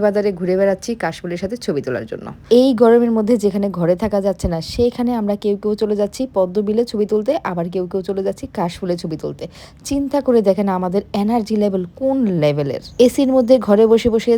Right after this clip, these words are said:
যারা পদ্ম বিল আর কাশফুলের ছবি দেখেন আর আফসোস করেন, কেন আপনারা যেতে পারলেন না? প্লিজ আফসোস করেন না, ঘরে আছেন, শান্তিতে আছেন, ভালো আছেন। সাদার মধ্যে এই ফ্রক টাইপের ড্রেসটা দেখে আমার কাছে মনে হয়েছে বাইরে গরম হোক, ঠাটা পড়ুক, যাই হোক, এই জামা পরে তো আমার কাশফুলে ছবি তুলতেই হবে।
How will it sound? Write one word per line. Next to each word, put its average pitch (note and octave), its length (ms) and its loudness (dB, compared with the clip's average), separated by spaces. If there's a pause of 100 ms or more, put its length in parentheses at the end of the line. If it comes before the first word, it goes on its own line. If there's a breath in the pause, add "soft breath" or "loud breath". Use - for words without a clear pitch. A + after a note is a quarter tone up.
যারা G#3 260 2
পদ্ম F#3+ 200 -2 (100)
বিল A3 160 0
আর G3 140 0
কাশফুলের G#3 440 -2
ছবি G#3+ 260 -2
দেখেন G3+ 220 -4 (180)
আর F#3+ 160 -2
আফসোস F#3+ 300 -6
করেন, F#3+ 180 -4 (100)
কেন G3+ 140 -2 (120)
আপনারা G3+ 300 -4
যেতে G3 220 -4
পারলেন G3 260 -4
না? F3+ 140 -4
প্লিজ G#3+ 200 -4 (100)
আফসোস F#3 280 -8
করেন F3 220 -2
না, E3+ 60 -6 (100)
ঘরে F3+ 140 2 (100)
আছেন, G3+ 240 -8
শান্তিতে F3+ 400 -6
আছেন, F3 160 -6 (100)
ভালো D3 220 -4
আছেন। - 140 -12 (120)
সাদার A3 380 4
মধ্যে G#3 200 4 (140)
এই G#3+ 140 4
ফ্রক F#3 240 2
টাইপের G#3 280 2
ড্রেসটা F3+ 340 -2
দেখে G3 220 -2
আমার F3 180 -4
কাছে F3+ 220 -8
মনে F#3+ 180 -6
হয়েছে F3+ 260 -2 (120)
বাইরে F3 240 2 (120)
গরম F#3+ 220 2 (120)
হোক, F3+ 120 0 (100)
ঠাটা F3+ 260 -2
পড়ুক, F#3 280 -2
যাই E3+ 200 2
হোক, F#3+ 100 -4 (240)
এই C#4 80 0 (120)
জামা B3 280 2
পরে G#3+ 220 0
তো G#3+ 120 0
আমার F#3+ 180 -2
কাশফুলে F3 360 -2
ছবি F3+ 200 -6
তুলতেই G3 320 -6
হবে। F#3 160 -4